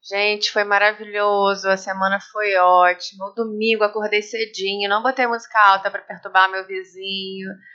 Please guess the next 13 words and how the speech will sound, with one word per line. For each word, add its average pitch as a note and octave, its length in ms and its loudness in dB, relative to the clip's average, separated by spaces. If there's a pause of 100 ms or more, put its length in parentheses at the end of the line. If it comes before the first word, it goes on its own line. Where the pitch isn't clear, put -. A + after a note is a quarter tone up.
(240)
Saí G#3+ 420 -4
na A#3 200 -2
boa. G3+ 1000 0 (340)
Depois G#3+ 340 -2
o G#3+ 40 -16
desfile A3 360 -6
no A3 100 -8
sábado - 440 -2
foi G#3+ 100 -14
maravilhoso. G#3 1400 -2
Melhor - 340 2
carnaval C4+ 580 2
da C#4 240 -2